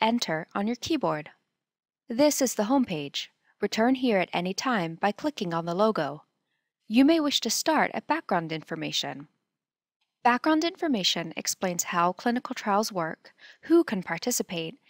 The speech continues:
and the benefits and risks of participating. Let's return to the homepage to start our search. Type your search term here.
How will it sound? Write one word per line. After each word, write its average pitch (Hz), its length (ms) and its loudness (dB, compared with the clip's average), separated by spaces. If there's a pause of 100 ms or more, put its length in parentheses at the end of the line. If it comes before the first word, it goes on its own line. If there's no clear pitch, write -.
(140)
and 277 140 6
the 320 40 6
benefits 190 480 0
and 220 160 -2
risks - 320 -4
of 170 140 -4
participating. 160 840 -8 (640)
Let's 294 240 2
return 311 340 2
to 240 80 -4
the 196 180 0
homepage 175 560 -2
to - 80 -6
start 180 280 -2
our 180 120 -6
search. - 560 -4 (1040)
Type 311 240 0
your 226 100 2
search - 320 2
term 170 300 -6
here. 175 420 0